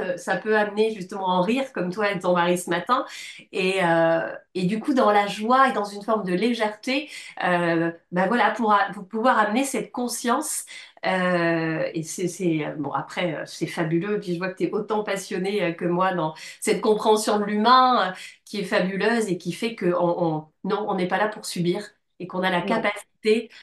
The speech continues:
Speaker 1: à choisir sa vie avec effectivement ce que ça engage aussi, donc de responsabilisation. Mais ça, euh, on peut faire ce qu'on a envie de faire, euh, dans cette écologie-là, finalement, euh,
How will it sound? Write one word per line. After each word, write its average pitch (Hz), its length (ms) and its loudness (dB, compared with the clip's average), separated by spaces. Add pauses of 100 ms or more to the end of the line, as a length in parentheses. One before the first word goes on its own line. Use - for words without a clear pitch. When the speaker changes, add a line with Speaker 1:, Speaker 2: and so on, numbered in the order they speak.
(120)
Speaker 1:
à - 220 4
choisir 208 540 -2
sa 190 180 0
vie 214 320 -2 (360)
avec 254 380 4
effectivement 202 460 -2
ce - 100 -10
que 180 100 -2
ça 175 160 -4
engage 175 360 2
aussi, 294 340 -6
donc 175 200 -2
de 170 60 2
responsabilisation. 170 1200 -2 (300)
Mais 180 180 4
ça, 180 140 -2
euh, - 280 -6 (100)
on 165 60 -4
peut 170 140 -8
faire - 240 -10
ce - 60 -14
qu'on 185 180 -2
a 185 40 2
envie 185 240 0
de - 60 -12
faire, 196 440 0 (360)
euh, 156 880 -2
dans 175 180 -2
cette 196 260 -2
écologie-là, 226 840 2
finalement, 165 640 0
euh, 147 60 -6